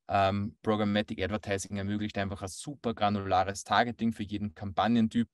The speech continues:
Also egal, ob man jetzt die Full-Funnel-Beispiele hernimmt, ähm, wo für jeden Funnel-Step quasi das Passende dabei ist, bis hin zu, ähm, ja, sehr, sehr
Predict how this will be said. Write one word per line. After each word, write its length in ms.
Also 180
egal, 360
ob 100
man 180
jetzt 360
die 320
Full-Funnel-Beispiele 1400
hernimmt, 600
ähm, 600
wo 200
für 120
jeden 260
Funnel-Step 600
quasi 240
das 140
Passende 440
dabei 380
ist, 160
bis 220
hin 420
zu, 380
ähm, 560
ja, 200
sehr, 280
sehr 520